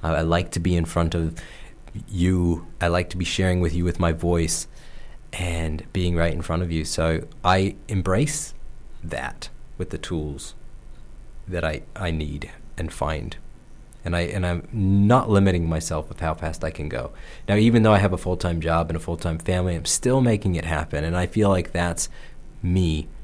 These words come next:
taking off the brakes, saying, "I love my job. I love my day job. I'm not going anywhere. I absolutely enjoy what I do for my work during the day."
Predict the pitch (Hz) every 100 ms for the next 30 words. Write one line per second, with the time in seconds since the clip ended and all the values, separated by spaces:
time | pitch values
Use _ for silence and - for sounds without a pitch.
0 | - - 95 113 110 - 127 98 85 80
1 | - - - - - 92 87 82 - -
2 | - 92 90 92 101 123 135 127 110 113
3 | 113 - 98 120 147 151 131 107 98 82
4 | 71 55 - - - - - 117 147 143
5 | 156 147 127 95 69 52 - - - -
6 | 104 117 - 131 117 117 104 - - 110
7 | 107 101 107 117 104 92 92 90 85 101
8 | 92 82 85 85 82 87 - - 82 82
9 | 76 60 57